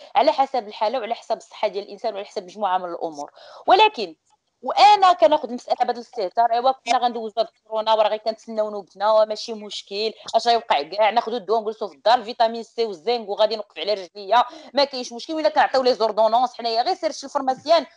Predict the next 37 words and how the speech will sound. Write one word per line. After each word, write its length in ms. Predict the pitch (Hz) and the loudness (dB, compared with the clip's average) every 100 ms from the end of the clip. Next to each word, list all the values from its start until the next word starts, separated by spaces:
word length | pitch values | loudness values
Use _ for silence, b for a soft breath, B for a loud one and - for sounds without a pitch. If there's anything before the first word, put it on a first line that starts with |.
| b | b
وخذ 280 | - - 294 | -6 -2 -4
الفيتامين 460 | 226 294 277 269 269 | -4 0 0 0 -6
سي 220 | - 320 | -6 -4
والزنك، 440 | 277 185 302 311 | -4 -2 0 2
راك 200 | 254 262 285 285 - | 2 2 4 4 2
ما 100 | 247 | 0
غيكون، 340 | 254 269 294 254 b - | 0 0 -2 -8 b -2
يقولوا 580 | 320 - 285 349 349 | -2 -4 -6 0 0
انت 120 | 392 370 | 2 0
قبل 220 | - 320 | 0 0
كاع 180 | 381 339 | 2 2
ما 100 | 359 | 0
يجي 160 | 359 - | -2 -4
كوفيد 440 | 302 254 330 370 202 b b | -2 -2 -2 -4 -6 b b
راه 120 | 285 | 4
ما، 280 | 294 302 302 | 6 6 4
ماشي 240 | 285 - 339 | 2 -4 -8
مشكل، 540 | 196 - - 339 320 b b | -8 -14 -8 -6 -6 b b
وخرج 260 | - 330 - | 2 2 0
تقلب 360 | - 294 247 | -4 0 2
على 120 | 214 269 | 4 4
راسك، 420 | 277 277 320 320 | 4 4 -2 2
والبافيط 560 | 339 311 262 311 294 294 | 2 2 4 2 4 0
راه 60 | |
كتخنق، 520 | 285 294 - 302 302 | -2 -4 -2 0 0
واه 220 | 254 269 196 | 4 4 4
كتلقى 340 | 247 - 277 | 0 -2 -2
بنادم 200 | 262 294 | -2 -4
كيجرها 440 | 294 262 269 262 | -6 -2 2 2
بحال 240 | 247 330 294 | 2 2 2
هكذا، 420 | 240 208 233 285 | 0 0 2 4
يعني 260 | 226 226 254 | 2 -4 -6
ما 100 | 240 | -6
كاين 320 | 277 254 240 | -6 -12 -8
حتى 140 | 370 | -8
شي 120 | 359 | -6
مراعاه 460 | 285 254 226 - 240 | 0 2 2 2 0